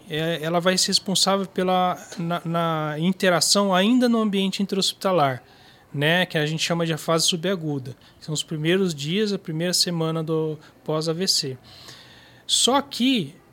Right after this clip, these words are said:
é, idealmente,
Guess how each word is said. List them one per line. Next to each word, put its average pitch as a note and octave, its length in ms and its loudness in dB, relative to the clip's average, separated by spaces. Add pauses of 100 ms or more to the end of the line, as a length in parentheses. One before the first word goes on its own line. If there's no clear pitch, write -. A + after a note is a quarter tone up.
(360)
é, D#3+ 1300 0 (640)
idealmente, G#3 1040 2